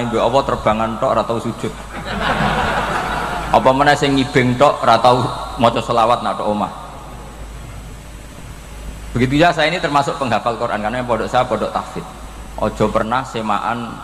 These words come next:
deres pendak semaan, sekali ning kamar tidak. Sama, sampean selawatan di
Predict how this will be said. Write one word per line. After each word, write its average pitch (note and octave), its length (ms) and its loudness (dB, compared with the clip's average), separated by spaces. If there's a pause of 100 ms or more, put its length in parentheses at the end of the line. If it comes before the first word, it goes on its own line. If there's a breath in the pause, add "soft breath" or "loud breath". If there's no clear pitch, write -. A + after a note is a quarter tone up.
deres G2+ 260 -2
pendak F#2 300 -4
semaan, F#2+ 480 -2
sekali G#2 240 0
ning G#2+ 100 -4
kamar A2 320 0
tidak. F2+ 380 -6 (260)
Sama, A2+ 320 0
sampean A2+ 240 -2
selawatan A2 480 0
di G#2 80 -8